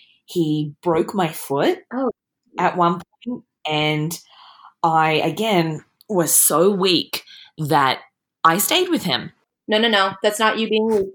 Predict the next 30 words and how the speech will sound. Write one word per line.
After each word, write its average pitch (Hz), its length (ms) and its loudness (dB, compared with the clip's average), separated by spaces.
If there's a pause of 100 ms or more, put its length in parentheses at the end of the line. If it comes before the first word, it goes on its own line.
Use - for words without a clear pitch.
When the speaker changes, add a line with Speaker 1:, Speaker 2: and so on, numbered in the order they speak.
(160)
Speaker 2:
That's 196 160 -2
you 208 120 -2
being 208 160 0
in 202 80 -4
an 196 60 -6
abusive 214 340 -4
relationship 240 540 0
where 202 120 -2
he 202 80 0
had 190 200 0
manipulation 202 680 -2
and 185 100 -10
power 196 380 0
over 254 120 -2
you, 277 280 0 (500)
and 202 140 -2
you 208 460 0 (200)
did 208 160 2
the 202 120 -2
only 208 160 0
thing 208 200 -4
you 190 100 -6
could 208 220 -2
at 208 120 -4
that 185 140 -2
time. 226 540 -2
You 196 200 -8
were 202 80 0
not 196 200 -2
weak. 151 180 -6